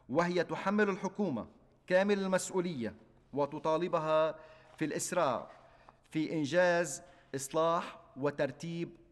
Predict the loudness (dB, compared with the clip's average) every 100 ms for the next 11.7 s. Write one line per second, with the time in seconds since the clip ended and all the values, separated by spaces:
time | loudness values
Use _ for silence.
0 | -4 -2 0 2 2 0 -6 -4 -2 -2
1 | -2 -6 -12 _ -2 0 2 0 -2 -4
2 | -4 -6 -6 -10 -18 _ _ _ _ -4
3 | -2 0 0 0 -2 -4 -6 -4 -4 -4
4 | -4 -2 -4 -2 -2 -4 -4 -6 -6 -4
5 | -6 -8 -14 -20 _ -10 -6 -4 -2 -2
6 | -2 -2 -4 -2 2 2 2 -4 -4 -4
7 | -4 -4 -4 -4 -4 -6 -12 -18 _ _
8 | _ 2 4 6 6 4 2 -2 -2 -8
9 | -16 -20 _ _ -4 -4 -2 -4 0 0
10 | -2 -6 -8 -10 -20 -20 -20 -4 -2 0
11 | 0 2 2 0 -4 -6